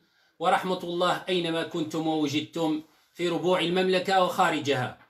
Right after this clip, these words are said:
السلام عليكم خوم، يا إثما سو إثما، أزول سرجع تمور ماني مهجم غدا خرني غبار ريث ماسنا. سيتي مغتيري مليح، سيتي مغاوم ثوذات، سيتي مغاوم ميني شوان، سيتي مغاوم صورة في سبحان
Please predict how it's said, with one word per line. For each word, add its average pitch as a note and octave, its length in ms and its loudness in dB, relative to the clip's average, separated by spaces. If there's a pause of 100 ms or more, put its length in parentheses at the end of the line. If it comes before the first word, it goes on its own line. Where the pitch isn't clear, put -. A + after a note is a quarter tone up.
(540)
السلام G3+ 380 2
عليكم G3+ 360 2
خوم، G3 380 2
يا F#3 160 0
إثما F#3 240 -2
سو F3+ 140 -4
إثما، F#3 580 0
أزول F3+ 440 0
سرجع F3+ 480 -2
تمور F3+ 540 0
ماني E3+ 220 -2
مهجم E3+ 540 -2
غدا E3+ 220 0
خرني E3 280 -2
غبار E3 340 0
ريث E3+ 200 -4
ماسنا. F3 640 -2 (500)
سيتي G#3 380 0
مغتيري G#3 480 2
مليح، G3+ 540 2
سيتي G3 400 -6
مغاوم F#3+ 520 0
ثوذات، F#3 560 2
سيتي G3+ 360 -4
مغاوم F#3+ 340 0
ميني F#3+ 440 -2
شوان، F#3 500 0 (400)
سيتي A#3 340 -2
مغاوم G3+ 460 0
صورة F#3+ 300 2
في G3+ 160 -2
سبحان F3 580 -2